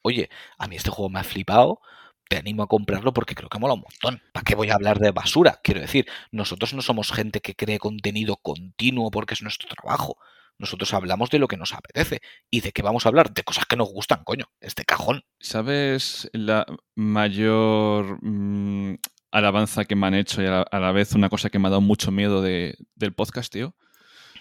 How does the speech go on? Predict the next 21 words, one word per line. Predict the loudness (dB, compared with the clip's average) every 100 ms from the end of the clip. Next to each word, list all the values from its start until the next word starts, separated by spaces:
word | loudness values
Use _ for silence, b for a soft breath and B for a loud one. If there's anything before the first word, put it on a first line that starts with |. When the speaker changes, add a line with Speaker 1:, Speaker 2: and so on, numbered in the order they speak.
| -8
Speaker 1:
Dime. | -8 -8 -20 _
Speaker 2:
Una | -2 -2
persona | -2 -4 -2
que | -2
me | 0
conoce, | 0 0 -2 -8 _ -6
me | -4
ha |
escuchado | -4 -4 -2
el |
podcast | -2 -4 -4 -4
y |
tal, | 0 2
y | 0
dice, | 0 -2 -4 -6 _ -20 _ _
"Eres | 0 0 0
tú, | -2 -2
pero | -2 0
no | 2
eres | 2 0
tú". | 0 -2